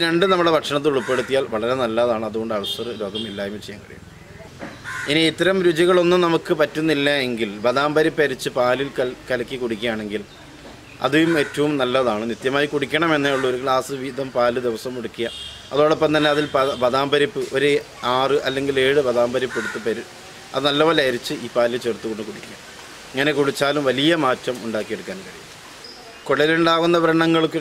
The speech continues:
ശമിക്കാൻ ഏറ്റവും നല്ല ഒരു മരുന്നാണ് ഉണക്ക നെല്ലിക്ക എന്നുള്ളത്. ഉണങ്ങിയ ഉണക്ക നെല്ലിക്ക എടുത്ത് ദിവസം ഒന്ന് വീതം ചവച്ച് തിന്നു കൊടുത്താൽ മതി. ചവച്ചരിച്ചിട്ട് ഇങ്ങനെ തിന്നുക, ഒ-, ഒരു നെല്ലിക്ക മാത്രം.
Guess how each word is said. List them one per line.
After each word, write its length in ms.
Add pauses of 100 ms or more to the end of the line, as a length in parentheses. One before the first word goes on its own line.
ശമിക്കാൻ 440
ഏറ്റവും 320
നല്ല 300
ഒരു 160
മരുന്നാണ് 500 (240)
ഉണക്ക 400 (160)
നെല്ലിക്ക 400 (180)
എന്നുള്ളത്. 320 (1120)
ഉണങ്ങിയ 380 (180)
ഉണക്ക 340
നെല്ലിക്ക 300 (120)
എടുത്ത് 260 (680)
ദിവസം 400 (160)
ഒന്ന് 280
വീതം 260 (200)
ചവച്ച് 380
തിന്നു 200
കൊടുത്താൽ 340
മതി. 180 (480)
ചവച്ചരിച്ചിട്ട് 800
ഇങ്ങനെ 280
തിന്നുക, 280 (680)
ഒ-, 180
ഒരു 160
നെല്ലിക്ക 360
മാത്രം. 240